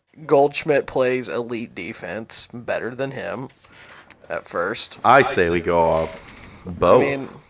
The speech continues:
Speaker 1: it's kinda like, hey, you're gonna have other chances to win this. Can, can fucking Paul get one for his career?
Speaker 2: Goldschmidt's
Speaker 1: Your stats
Speaker 2: worth
Speaker 1: are gonna be comparable.
Speaker 2: five point one B war. World Trade Center Pete is worth three.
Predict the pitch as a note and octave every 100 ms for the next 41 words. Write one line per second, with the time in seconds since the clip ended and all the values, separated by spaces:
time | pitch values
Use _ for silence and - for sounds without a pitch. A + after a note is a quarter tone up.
0 | _ _ _ _ _ _ _ _ - B2
1 | - D#3+ D#3 D3+ D3+ D3 C#3+ - D3+ E3+
2 | D3+ C#3+ C#3 _ _ _ _ _ - C#3+
3 | E3 F3+ E3 E3+ D#3 D3 C#3 - C3+ C3
4 | C3 - B2+ A#2+ B2 B2+ B2+ - - A#2+
5 | - - B2 G2+ - _ _ - - C3+
6 | C#3 A#2 A2 _ - G#2 F#2 B2 A#2 -
7 | G2 A#2 A#2+ B2 - A#2+ A2+ A#2 A#2+ -
8 | - G2+ A#2 B2 B2 A2 - F3 F#3+ D3+
9 | C#3+ C3+ C3 C3 A#2+ A2 G2+ G2 - _
10 | G2 G#2+ A2+ A#2+ A2+ G#2+ G#2+ G#2 F#2+ F2+
11 | E2+ F2 G2+ A2 - _ _ _ _ _
12 | _ _ _ F#2 F#2+ F#2+ G#2+ G2 G#2 F#2+
13 | F2+ - F#2 F#2 - F2+ E2+ F2 F2+ -
14 | - F2 D#2+ E2 G#2+